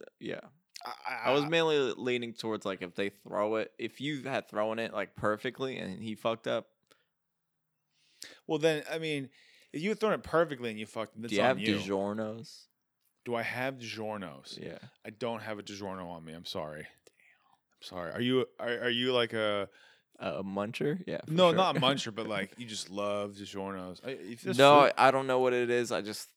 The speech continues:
Speaker 1: like, a flavor just came to me, and I,
Speaker 2: It was
Speaker 1: and it's
Speaker 2: DiGiorno's.
Speaker 1: specifically a DiGiorno pizza.
Speaker 2: That's sad. I'm kidding.
Speaker 1: <laughs>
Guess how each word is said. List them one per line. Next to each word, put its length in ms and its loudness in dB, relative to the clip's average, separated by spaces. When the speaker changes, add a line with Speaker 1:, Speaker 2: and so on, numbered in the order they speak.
Speaker 1:
like, 280 -4
a 80 -2
flavor 440 0
just 220 -8
came 280 -4
to 100 -12
me, 240 -8
and 180 -4
I, 120 -4
Speaker 2:
It 100 -8
was 140 -2
Speaker 1:
and 100 -2
it's 120 -4
Speaker 2:
DiGiorno's. 360 -4
Speaker 1:
specifically 840 -2
a 40 -2
DiGiorno 560 -8
pizza. 480 -12
Speaker 2:
That's 300 -12
sad. 560 -10
I'm 100 -18
kidding. 880 8
Speaker 1:
<laughs> 180 -4